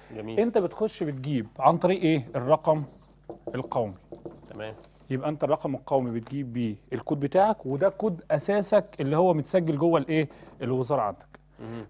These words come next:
Speaker 2: بعد ما بتجيب كود الوزاره بتروح رايح للمدرسه.
Speaker 1: يعني كود الرقم القومي ده ملوش علاقه بالرقم القومي بتاع البطاقه؟
Speaker 2: لا، ما هو رقم البطاقه دوت. طب هتقول لي، طب طالب في المرحله الابتدائيه ولا
Speaker 1: الابتدائي
Speaker 2: الاعداديه؟
Speaker 1: والإعدادي، آه.
Speaker 2: ه-، هقول لك ال-، ال-، شهاده الميلاد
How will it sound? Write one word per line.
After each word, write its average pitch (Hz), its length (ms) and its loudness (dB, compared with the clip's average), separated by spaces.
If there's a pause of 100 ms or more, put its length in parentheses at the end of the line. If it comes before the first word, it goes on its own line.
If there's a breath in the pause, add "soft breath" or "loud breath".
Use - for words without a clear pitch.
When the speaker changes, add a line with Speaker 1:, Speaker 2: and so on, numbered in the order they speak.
Speaker 2:
بعد 214 220 12
ما 208 80 4
بتجيب 175 220 -4
كود 190 200 -2
الوزاره 175 520 4 (120)
بتروح 139 500 -2
رايح 175 420 2 (140)
للمدرسه. 143 560 2 (960)
Speaker 1:
يعني 104 200 -8
كود 135 460 -8
الرقم 113 340 -4
القومي 127 280 -2
ده 117 120 -4
ملوش 131 180 -6
علاقه 120 240 -2
بالرقم 127 260 -4
القومي 123 220 -4
بتاع 117 120 -2
البطاقه؟ 165 640 -4
Speaker 2:
لا، 165 180 8
ما 147 120 2
هو 139 60 4
رقم 165 260 6
البطاقه 147 320 0
دوت. 190 380 2
طب 135 120 2
هتقول 143 360 0
لي، 160 80 -4
طب 151 140 -2
طالب 165 380 2
في - 100 -14
المرحله 135 480 0
الابتدائيه 135 420 0
ولا 147 80 2
Speaker 1:
الابتدائي 139 320 4
Speaker 2:
الاعداديه؟ 175 200 4
Speaker 1:
والإعدادي، 127 460 2
آه. - 20 2
Speaker 2:
ه-، - 60 -2
هقول 170 420 2
لك 160 220 0
ال-، 131 280 -2
ال-، 127 1000 -2
شهاده 156 360 0
الميلاد 139 380 2